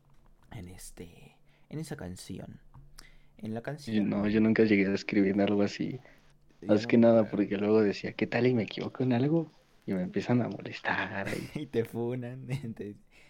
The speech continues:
Speaker 1: ¿cómo te puedes decir? ¿Cómo te puedes declarar fan de Twenty One Pilots si no sabes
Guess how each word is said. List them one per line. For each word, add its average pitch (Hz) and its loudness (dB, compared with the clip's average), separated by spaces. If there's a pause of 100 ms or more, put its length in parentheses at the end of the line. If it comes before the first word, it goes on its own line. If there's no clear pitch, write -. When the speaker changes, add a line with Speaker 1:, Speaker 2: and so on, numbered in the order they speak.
(140)
Speaker 1:
¿cómo 196 2
te - -4
puedes 156 2
decir? 127 -6 (180)
¿Cómo 254 2
te - -8
puedes 160 -6
declarar 104 -6 (120)
fan 127 -10
de 110 -10
Twenty 110 -14
One 113 -10
Pilots 135 -10 (520)
si - -10
no 160 -6
sabes 156 -6